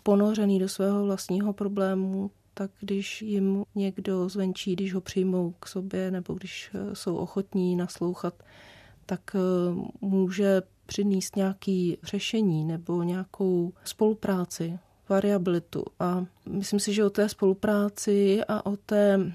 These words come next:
trošku rozbourávání těch celků na menší skupiny, na řešení lokálních problémů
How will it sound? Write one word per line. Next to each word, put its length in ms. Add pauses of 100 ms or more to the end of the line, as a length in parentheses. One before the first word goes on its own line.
(180)
trošku 560 (800)
rozbourávání 880
těch 200
celků 720
na 320 (140)
menší 640 (100)
skupiny, 640
na 180 (120)
řešení 480
lokálních 720
problémů 840